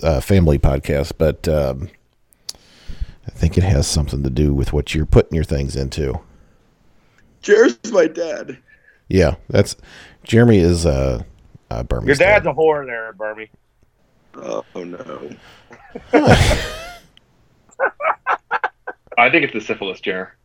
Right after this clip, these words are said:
Speaker 4: So get that looked
Speaker 3: Yeah.
Speaker 4: at.
Speaker 3: Yeah.
Speaker 1: Avoid the clap.
Speaker 2: Jimmy Dugan.
Speaker 1: <laughs> So, the last question has a shot at somebody on another podcast, and I don't know if I should read it or not. Uh,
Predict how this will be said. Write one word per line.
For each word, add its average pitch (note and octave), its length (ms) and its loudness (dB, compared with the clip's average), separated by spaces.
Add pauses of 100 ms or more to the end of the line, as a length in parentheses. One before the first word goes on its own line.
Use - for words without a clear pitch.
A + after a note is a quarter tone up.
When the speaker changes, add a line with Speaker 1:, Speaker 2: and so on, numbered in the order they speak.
(220)
Speaker 4:
So G2 240 -6
get - 180 -4
that G#2 100 -2
looked B2+ 200 4
Speaker 3:
Yeah. D#3 140 2
Speaker 4:
at. - 140 -2 (400)
Speaker 3:
Yeah. E2 260 -14
Speaker 1:
Avoid G2 300 8
the - 80 4
clap. - 380 0 (1900)
Speaker 2:
Jimmy F3+ 220 4
Dugan. D#3+ 720 4
Speaker 1:
<laughs> - 1120 -4 (680)
So, A#2 240 10 (800)
the A2 80 6
last A#2 220 10
question A2+ 600 8 (340)
has A#2+ 260 6
a G2+ 60 8
shot - 280 6
at - 120 4
somebody D2+ 720 4
on G2 120 2
another F2 260 6
podcast, F2 680 4
and F#2 100 2
I G2+ 60 4
don't B2+ 100 8
know A2 140 8
if A2 80 8
I G#2 180 8
should G2 180 2
read G#2 220 10
it D2+ 100 8
or A1 60 6
not. B1 380 4
Uh, F2+ 480 8